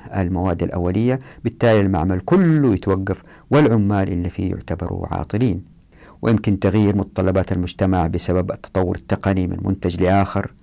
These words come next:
مثلًا مع تطور التصوير من الاعتماد على المواد الكيماوية في الأفلام هذه الشفافة اللي تعرفوها من زمان أول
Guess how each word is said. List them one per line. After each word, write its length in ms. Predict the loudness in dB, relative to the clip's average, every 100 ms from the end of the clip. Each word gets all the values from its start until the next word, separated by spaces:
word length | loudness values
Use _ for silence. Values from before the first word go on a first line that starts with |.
| _ _ -4
مثلًا 360 | -2 2 2 0
مع 100 | -2
تطور 500 | -4 -2 0 0 -2
التصوير 540 | -6 -8 -2 -2 0
من 120 | -2
الاعتماد 640 | -4 -6 -2 0 2 0 -2
على 140 | -2
المواد 320 | -2 -2 -2
الكيماوية 840 | -8 -8 -6 -2 0 0 0 -2 -4 -14 -12
في 60 | -6
الأفلام 480 | -6 -4 0 2 2
هذه 140 | -2
الشفافة 640 | -4 -8 -4 0 0 0 -4
اللي 160 | -6
تعرفوها 460 | -6 -6 -4 0 0
من 120 | 0
زمان 300 | -2 -2 0
أول 360 | 0 0 0